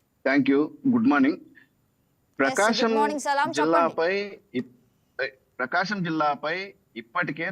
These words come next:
Speaker 1: తుఫాను ప్రభావం, ముంతా తుఫాను ప్రభావం అధికంగా ఉంటుందని చెప్పేసి ఇప్పటికే జిల్లా అధికార యంత్రాంగం పూర్తిగా ఏర్పాట్లు, అంటే పూర్తిగా సన్నద్ధమైందని చెప్పవచ్చు. అయితే ఇప్పటి వరకు గత రెండు రోజులుగా జిల్లా కలెక్టర్ రాజాబాబు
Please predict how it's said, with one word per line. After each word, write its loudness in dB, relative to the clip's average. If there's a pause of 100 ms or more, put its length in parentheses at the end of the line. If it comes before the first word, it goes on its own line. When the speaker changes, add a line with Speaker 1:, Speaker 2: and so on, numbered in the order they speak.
Speaker 1:
తుఫాను -4
ప్రభావం, -4
ముంతా -8
తుఫాను -6
ప్రభావం -6
అధికంగా -2
ఉంటుందని -6
చెప్పేసి -6
ఇప్పటికే -2
జిల్లా -2
అధికార -2
యంత్రాంగం -4
పూర్తిగా -4 (460)
ఏర్పాట్లు, -2
అంటే -4
పూర్తిగా -4
సన్నద్ధమైందని -4
చెప్పవచ్చు. -8 (300)
అయితే -4 (100)
ఇప్పటి -4
వరకు 0
గత -4
రెండు 0
రోజులుగా -2
జిల్లా -4
కలెక్టర్ -6
రాజాబాబు -2